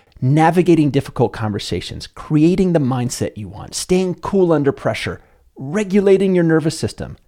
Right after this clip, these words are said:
effectively dealing with stress, and for that matter, dealing with that inner perfectionist that can seem like such a pain in the butt.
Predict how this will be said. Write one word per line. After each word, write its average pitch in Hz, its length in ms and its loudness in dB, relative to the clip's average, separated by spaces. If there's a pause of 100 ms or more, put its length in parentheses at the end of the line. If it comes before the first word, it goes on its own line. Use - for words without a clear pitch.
(280)
effectively - 640 -6
dealing 143 340 2
with 143 120 0
stress, - 400 -2
and 156 180 -4
for 147 100 -2
that 214 220 2
matter, 139 420 2 (460)
dealing 226 380 4
with 196 180 2
that 185 300 2
inner 220 260 6
perfectionist 196 840 -4
that 185 160 0
can 180 160 -2
seem 220 340 -2
like 196 240 0
such - 640 -6 (360)
a 165 60 4
pain 196 640 0 (320)
in 165 100 0
the 165 80 0
butt. - 480 -6